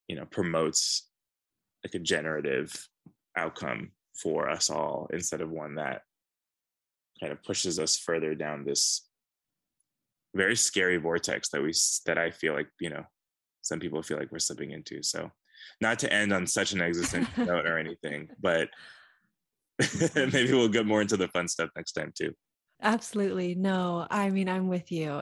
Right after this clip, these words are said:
Speaker 2: And I think ending on that note feels real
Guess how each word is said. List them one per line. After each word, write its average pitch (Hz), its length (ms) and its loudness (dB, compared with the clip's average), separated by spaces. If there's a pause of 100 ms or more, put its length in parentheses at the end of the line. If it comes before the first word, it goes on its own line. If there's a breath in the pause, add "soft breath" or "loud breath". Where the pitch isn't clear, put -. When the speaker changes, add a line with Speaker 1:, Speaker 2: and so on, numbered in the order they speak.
Speaker 2:
And 160 480 -4 (400)
I 180 100 -2 (100)
think 170 400 -4 (400)
ending 175 320 0
on 160 120 -2
that 160 180 -2
note 170 260 -2
feels 190 340 -2
real 170 520 2